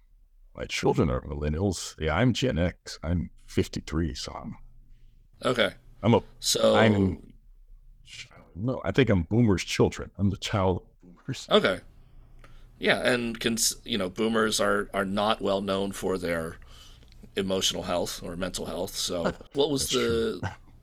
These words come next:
Speaker 2: trauma aspect of this? Like, just your parents getting back together? Were they fighting a lot, or what was going
Speaker 1: They
Speaker 2: on?
Speaker 1: were.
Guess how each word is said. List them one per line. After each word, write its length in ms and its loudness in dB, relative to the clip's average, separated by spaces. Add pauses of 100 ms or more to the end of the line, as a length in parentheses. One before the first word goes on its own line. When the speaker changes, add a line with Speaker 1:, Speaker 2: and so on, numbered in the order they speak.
(320)
Speaker 2:
trauma 760 2
aspect 500 -2
of 180 -2
this? 360 -4
Like, 240 -4 (260)
just 220 0
your 80 -2
parents 320 0
getting 240 -2
back 180 0
together? 440 -2
Were 120 -4
they 140 -2
fighting 440 -2
a 60 -2
lot, 340 -2
or 380 -2
what 180 -2
was 160 -4
going 300 -4
Speaker 1:
They 100 4
Speaker 2:
on? 140 4
Speaker 1:
were. 260 6